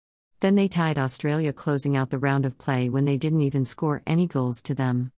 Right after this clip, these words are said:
But what really got them was their win against Netherlands, in which I thought they didn't play as well because they let the Dutch right back into the game, even though they beat them in a shootout.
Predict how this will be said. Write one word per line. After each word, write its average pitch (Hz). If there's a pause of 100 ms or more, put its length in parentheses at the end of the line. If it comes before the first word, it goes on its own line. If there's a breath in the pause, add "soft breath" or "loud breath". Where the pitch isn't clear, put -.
(720)
But 190
what 214
really 226
got 190
them 160
was 147
their 139
win 156
against 139
Netherlands, 143
in 135
which 139
I 131
thought 139
they 131
didn't 135
play 139
as 123
well 135
because 135
they 131
let 135
the 139
Dutch 143
right 131
back 139
into 139
the 123
game, 135
even 170
though 143
they 131
beat 135
them 131
in 127
a -
shootout. 123